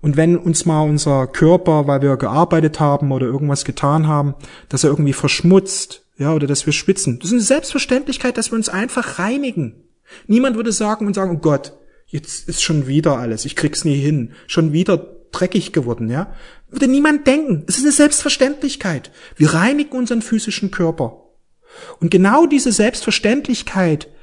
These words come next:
werden wir in den nächsten Jahren immer mehr in uns verwirklichen.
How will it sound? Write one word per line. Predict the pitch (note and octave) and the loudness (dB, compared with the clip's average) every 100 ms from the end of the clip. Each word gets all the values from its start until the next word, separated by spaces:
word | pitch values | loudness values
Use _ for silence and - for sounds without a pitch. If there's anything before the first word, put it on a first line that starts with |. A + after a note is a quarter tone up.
| - _ _ - | -20 _ _ 0
werden | C#3 G3+ C4+ B3 G3+ | 4 6 4 2 4
wir | A3 G#3 | 4 4
in | F#3 | 4
den | F#3 F3+ | 4 6
nächsten | G3 C#4 - - G3+ | 4 2 -4 -2 2
Jahren | F3+ G3 G3 E3 | 2 4 2 2
immer | G3+ A3+ | 2 2
mehr | F#3+ F3+ E3+ - - - | 2 2 -2 -6 -6 2
in | B3 A#3 | 4 4
uns | A3 A3+ E3+ - - - - _ - | 4 6 4 2 -2 -6 -14 _ 0
verwirklichen. | F#3+ E3 F#3 F3+ D#3 B2+ A2+ | 4 6 4 2 -2 -4 -10